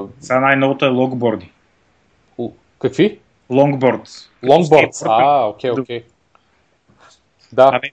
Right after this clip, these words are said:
Speaker 1: общо взето правиме къстъм, мисъл,
Speaker 2: Напиши си,
Speaker 1: My Things.
Speaker 2: напиши си в, а, чата, а, домейна, да го видят.
Speaker 1: Добре.
Speaker 2: А, също така Стани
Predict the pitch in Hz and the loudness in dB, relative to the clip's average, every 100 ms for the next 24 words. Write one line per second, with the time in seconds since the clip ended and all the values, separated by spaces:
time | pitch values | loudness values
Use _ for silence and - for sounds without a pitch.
0 | _ 170 185 135 156 160 156 143 147 127 | _ -2 -2 -2 -4 -4 -2 0 0 -4
1 | - - 135 117 113 110 _ 143 143 151 | -12 -12 -10 -10 -12 -18 _ -14 -10 -10
2 | 135 - _ _ 147 135 - 165 - 147 | -10 -16 _ _ -8 -6 -6 -6 -4 -2
3 | 139 - 139 131 - - _ _ _ 151 | -2 -2 -4 -4 -10 -20 _ _ _ -6
4 | 135 135 117 156 - 196 208 - 202 190 | -6 -6 -8 -6 -6 -6 -6 -2 -2 0
5 | 185 170 - 151 135 127 117 113 _ _ | 0 0 0 -2 -2 -2 -4 -6 _ _
6 | _ _ _ _ _ _ 117 113 107 104 | _ _ _ _ _ _ -6 -4 -4 -4
7 | - 120 117 104 95 - _ _ _ _ | -4 -2 0 -2 -6 -14 _ _ _ _
8 | _ 113 107 104 95 _ _ _ _ _ | _ -12 -10 -8 -10 _ _ _ _ _
9 | _ _ - 90 - _ _ _ _ - | _ _ -20 -20 -20 _ _ _ _ -4
10 | 117 117 117 180 - - - 170 135 165 | 2 2 2 0 -2 -6 0 0 2 2
11 | 170 175 180 180 | 2 -2 -8 -10